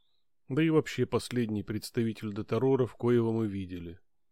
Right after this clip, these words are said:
Потому как именно после этого поверенный шамана Кадидадалла исчез. То есть не в тот же миг,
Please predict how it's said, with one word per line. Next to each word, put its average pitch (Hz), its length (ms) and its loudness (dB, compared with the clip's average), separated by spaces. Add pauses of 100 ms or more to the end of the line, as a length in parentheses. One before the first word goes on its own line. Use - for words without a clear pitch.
(440)
Потому 151 320 0
как 147 200 -4
именно 143 280 4
после 143 440 2
этого 120 280 2
поверенный 120 560 2
шамана 120 480 0
Кадидадалла 120 800 2
исчез. - 520 -6 (840)
То 123 100 0
есть 107 260 -2
не 113 160 -2
в - 120 -10
тот 180 180 4
же 123 140 0
миг, 107 360 -4